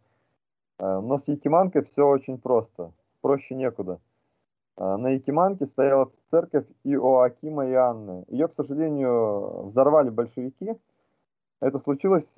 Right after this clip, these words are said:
в шестидесятые годы, в конце шестидесятых годов. То есть не в тридцатые годы даже, а, а гораздо позже. А, но имя Иоаким, Иоаким было очень сложным для русского слуха.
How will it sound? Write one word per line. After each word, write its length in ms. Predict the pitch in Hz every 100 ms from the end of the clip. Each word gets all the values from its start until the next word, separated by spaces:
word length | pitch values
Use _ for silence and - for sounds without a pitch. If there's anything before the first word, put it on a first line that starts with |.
| -
в 60 |
шестидесятые 720 | - 143 - 135 - 160 143 127
годы, 220 | 123 110
в 80 | -
конце 300 | 110 110 131
шестидесятых 600 | - - 101 120 104 101
годов. 240 | 98 95 -
То 80 |
есть 100 | 98
не 60 | 98
в 40 |
тридцатые 540 | 95 107 - 160 180 131
годы 220 | 110 92
даже, 240 | 90 92 87
а, 220 | 87 87 85 _ _ _ _ -
а 60 | 107
гораздо 360 | 117 120 110
позже. 500 | 110 151 165 131 98 - _ _ _ _ _ _ _ _ _ -
А, 400 | 101 104 101 104
но 340 | 127 156 156 - _ _ -
имя 420 | 185 190 165 - _ _ _
Иоаким, 1300 | 180 185 147 - 156 156 - 127 131 - 165 214 277 _ _ -
Иоаким 920 | 143 135 120 117 113 117 _ 113 87 _ _
было 260 | 107 165 185
очень 220 | - 147
сложным 560 | - 175 151 127 113
для 560 | 107 110 117 120 113 104 - -
русского 500 | 113 139 143 127 120
слуха. 480 | 135 127 107 82